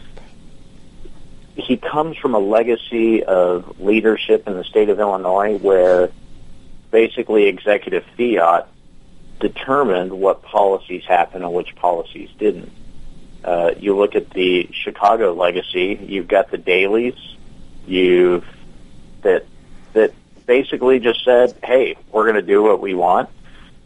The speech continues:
uh, and don't argue with us." Uh, if, if you ever lived in Chicago, you know that there was a, uh, there was a little airfield down, down right on the, uh, the lakefront, right near,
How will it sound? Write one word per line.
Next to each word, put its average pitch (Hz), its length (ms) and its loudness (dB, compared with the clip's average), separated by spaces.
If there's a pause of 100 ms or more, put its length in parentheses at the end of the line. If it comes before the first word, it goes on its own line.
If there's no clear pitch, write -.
uh, 95 460 4 (100)
and 90 580 0 (720)
don't 101 200 4
argue 101 360 0
with 85 100 -2
us." - 280 -8 (580)
Uh, 87 460 -2
if, 92 160 -2 (160)
if 95 160 -4 (100)
you 98 120 -2
ever 110 180 0
lived 107 240 0
in 101 120 -4
Chicago, 101 580 -2
you 98 180 -2
know 101 200 2
that 98 160 -2
there 101 120 2
was 95 200 -2
a, 92 240 2
uh, 87 300 2 (400)
there 104 100 0
was 101 100 -2
a 110 40 0
little 120 280 4
airfield 110 520 2
down, 98 400 0 (300)
down 101 220 2
right 101 200 2
on 101 200 2
the, 98 260 0
uh, 92 260 2 (1500)
the 98 360 6
lakefront, 104 640 0 (680)
right 117 280 2
near, 110 440 0